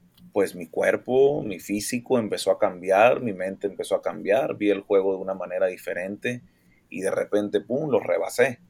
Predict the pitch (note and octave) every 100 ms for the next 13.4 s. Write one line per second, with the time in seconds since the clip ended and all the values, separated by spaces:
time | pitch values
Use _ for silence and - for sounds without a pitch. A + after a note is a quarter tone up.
0 | _ G#2+ A#2 A#2+ B2 - G#2+ F#2+ F#2+ A#2+
1 | A2+ G#2 G#2+ A2 G2 A2 G#2 G2+ A2 G2
2 | F#2 - C#3+ C#3 A2+ G2 F#2 G2 A#2+ G2
3 | _ _ _ _ - G#2+ F#2 F#2+ B2+ A#2
4 | F#2+ F#2 B2+ C#3 B2+ B2 A2+ G#2+ _ _
5 | _ - B2 F#2+ G#2 A#2+ A2+ G#2 F2+ F#2
6 | E2 A2 G2 C3 - G2 F2+ F#2 B2+ B2+
7 | G2 F2+ G2 G#2 - G2+ A2 G#2+ A#2 G#2
8 | - _ _ _ _ - F#2+ F2+ E2 G#2
9 | G#2+ A2 A#2 B2 A#2 A#2+ A#2 A2+ A2+ G#2+
10 | B2 A#2 G2+ G2 F#2+ F#2+ A#2 A#2 A#2+ _
11 | F#2 F2+ F#2+ - G#2+ G2 F2 E2 _ _
12 | _ - - - G2+ G2+ - - G#2 G2+
13 | F2+ F#2 G2+ B2+